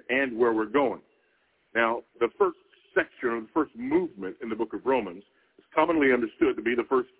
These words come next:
four chapters. The entire book is about justification. In those first four chapters, we see, uh, our need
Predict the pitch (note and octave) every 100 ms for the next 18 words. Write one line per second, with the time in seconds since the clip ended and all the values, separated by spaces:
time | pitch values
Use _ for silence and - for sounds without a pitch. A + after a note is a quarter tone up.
0 | _ C#3 B2 A#2 - _ _ C#3 G#2+ -
1 | - _ _ _ _ _ _ _ _ -
2 | A#2+ A#2 F#3 F3 B2 G3+ - G#2+ A#2 A#2
3 | A2 - - B2 A2+ G2 G2+ - F3+ -
4 | - E2+ - _ - C3+ D3 C#3 F3 F3+
5 | - D#3+ C#3+ - E3+ - C3 - B2 A2+
6 | D#3+ C3+ A#2 - _ - F#2 A2 B2 C3
7 | B2 C3 D#3 G3 F#3